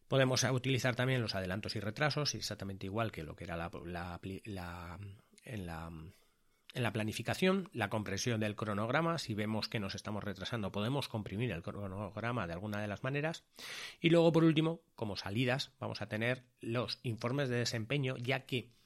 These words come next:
como hemos estado controlando, podemos sacar informes de desempeño de cómo ha ido el proyecto con respecto a, em, a, de cómo va el proyecto, perdón, con respecto a lo planificado.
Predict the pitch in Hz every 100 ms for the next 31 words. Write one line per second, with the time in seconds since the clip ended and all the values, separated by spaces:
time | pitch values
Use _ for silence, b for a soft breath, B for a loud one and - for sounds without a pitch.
0 | _ - 131 110 120 135 - 131 131 127
1 | 127 127 131 127 135 131 110 107 135 131
2 | - 117 135 117 110 120 123 117 113 -
3 | 110 123 123 113 107 - 139 135 123 120
4 | 120 120 120 113 110 113 113 110 123 117
5 | 101 95 85 - - - 120 - 101 -
6 | B B B B - 104 104 95 90 82
7 | - _ - 113 90 80 90 85 - _
8 | _ _ _ _ - - 107 131 135 135
9 | 127 120 113 123 120 110 104 131 139 B
10 | B B 117 98 110 104 - 120 107 -
11 | 82 80 - - -